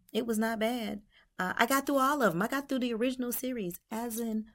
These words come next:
full-grown adult when Discovery is a thing. Whew.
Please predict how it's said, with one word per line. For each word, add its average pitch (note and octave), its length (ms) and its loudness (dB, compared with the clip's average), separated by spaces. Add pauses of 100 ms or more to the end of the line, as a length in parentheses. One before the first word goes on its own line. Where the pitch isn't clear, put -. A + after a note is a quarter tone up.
(640)
full-grown A#3 840 2
adult G#3 680 0 (840)
when G3 160 2
Discovery G#3+ 920 -2 (680)
is G#3 180 4
a F#3 80 2
thing. G#3+ 540 -2 (1080)
Whew. A#4 180 4